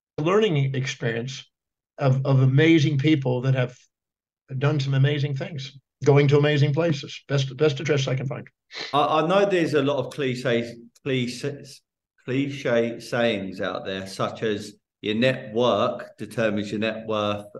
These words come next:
Speaker 2: and all of these great sayings. Um, what's the other one? "You need people that radiate you rather than drain you," and, and all that kind of stuff. But in your own words, John, you know, a man who's very, very successful, travel around the world, speaking, et cetera.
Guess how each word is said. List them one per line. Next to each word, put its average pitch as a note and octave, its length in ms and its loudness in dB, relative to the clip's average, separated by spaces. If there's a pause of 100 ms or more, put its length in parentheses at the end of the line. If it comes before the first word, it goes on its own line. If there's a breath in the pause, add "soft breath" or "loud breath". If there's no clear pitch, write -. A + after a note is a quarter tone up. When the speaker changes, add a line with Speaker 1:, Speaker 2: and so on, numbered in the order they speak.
Speaker 2:
and A2 280 -2
all C#3 200 2
of A#2+ 80 2
these A#2+ 300 2 (300)
great A#2 360 0
sayings. G2+ 720 -2 (600)
Um, G#2+ 360 -6
what's C3+ 180 -2
the C3+ 100 2
other A2 140 4
one? G#2+ 220 0
"You B2 80 0
need B2+ 260 0
people B2 300 -4
that - 360 -4
radiate B2 600 2
you G#2+ 220 -4
rather A2 280 0
than G#2+ 200 -2
drain A#2 340 4
you," G2+ 240 -4
and, A#2 180 -4
and C#3+ 200 -2
all G3+ 280 0
that E3 260 0
kind A2 180 -2
of G2 80 -10
stuff. F2+ 340 -6 (640)
But G3 140 6
in G3+ 60 2
your A3 140 6
own G#3+ 160 6
words, D#3+ 300 4
John, G2 360 -6
you C3 120 -4
know, C3 120 2
a A#2+ 40 0
man D#3 260 2
who's C3+ 300 0 (160)
very, D#3 260 2
very B2+ 160 0
successful, A#2+ 600 -4
travel C3 240 0
around A#2 220 2
the A2+ 60 0
world, A#2 400 0
speaking, B2 640 -4
et A2 160 -8
cetera. G2 680 -6